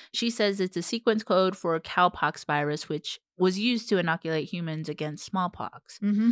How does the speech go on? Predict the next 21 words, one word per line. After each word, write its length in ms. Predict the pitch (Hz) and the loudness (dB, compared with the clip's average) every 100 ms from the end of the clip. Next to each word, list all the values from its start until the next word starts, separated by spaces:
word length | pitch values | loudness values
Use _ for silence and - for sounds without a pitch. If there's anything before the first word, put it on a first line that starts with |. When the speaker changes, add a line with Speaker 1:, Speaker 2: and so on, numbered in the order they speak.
| 233 | 2
Speaker 1:
Scully 280 | - 247 320 | 0 6 6
doesn't 220 | 349 254 | 6 2
know 140 | 180 180 | 2 4
why 240 | 170 160 | 4 4
they're 120 | 156 | 2
keeping 540 | 160 - 196 185 175 165 | 0 -4 -4 -2 -2 -2
records 500 | 156 160 - 175 165 | 0 0 0 -4 -2
of 140 | 156 | -2
this 240 | 156 160 - | 0 -2 2
and 120 | 190 | 2
points 320 | 233 226 220 | 4 2 4
out 180 | 185 - | 4 4
the 60 | 175 | -2
second 500 | - 165 - 170 - | -2 -2 -2 -4 0
alpha 320 | 165 165 - | 0 2 0
numer-, 480 | 165 160 156 156 156 - - | -2 0 -2 -2 -4 -6 -2
numeric 500 | 170 165 160 160 - | -2 0 0 -2 -4
string 600 | - - - 165 160 156 - | -10 -10 -6 -4 -4 -6 -6
in 160 | 160 | -4
the 80 | 156 | -4
data. 500 | 143 151 147 127 127 | -4 -4 -4 -4 -6